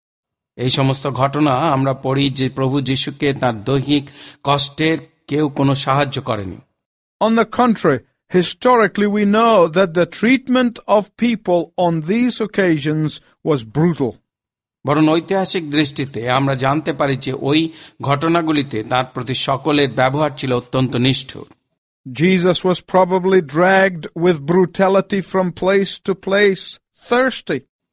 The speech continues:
Speaker 1: যিশুকে সম্ভবত এতটাই নিষ্ঠুরভাবে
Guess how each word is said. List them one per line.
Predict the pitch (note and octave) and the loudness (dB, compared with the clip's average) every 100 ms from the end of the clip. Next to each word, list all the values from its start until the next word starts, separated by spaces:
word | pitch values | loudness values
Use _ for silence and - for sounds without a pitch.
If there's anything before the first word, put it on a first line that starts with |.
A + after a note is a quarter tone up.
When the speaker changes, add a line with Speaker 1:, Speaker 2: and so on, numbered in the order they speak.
| _ _ _ - - | _ _ _ -18 -4
Speaker 1:
যিশুকে | C#3+ E3+ G3 F3+ | 0 0 0 0
সম্ভবত | D3+ D3+ D#3+ D#3+ E3 - | 0 0 2 2 -2 -2
এতটাই | C#3+ C3 E3 D3+ F3+ F#3 | -2 0 -2 -2 0 2
নিষ্ঠুরভাবে | E3 D3 - E3+ C3+ C#3 C#3+ D#3 D#3+ | 2 0 -4 -6 -2 -2 0 0 0